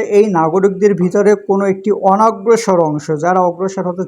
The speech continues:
চাচ্ছে, পাচ্ছে না, অনেক ধরনের অবহেলা হচ্ছে, অনগ্রসর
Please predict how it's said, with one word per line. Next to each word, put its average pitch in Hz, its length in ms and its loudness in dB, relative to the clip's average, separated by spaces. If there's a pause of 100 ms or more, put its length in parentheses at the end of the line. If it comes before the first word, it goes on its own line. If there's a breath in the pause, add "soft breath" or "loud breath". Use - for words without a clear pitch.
চাচ্ছে, - 400 -6
পাচ্ছে - 420 -6
না, 151 80 -2
অনেক 180 280 -6
ধরনের 180 260 0
অবহেলা 170 420 2
হচ্ছে, 160 480 -6 (420 soft breath)
অনগ্রসর 214 440 0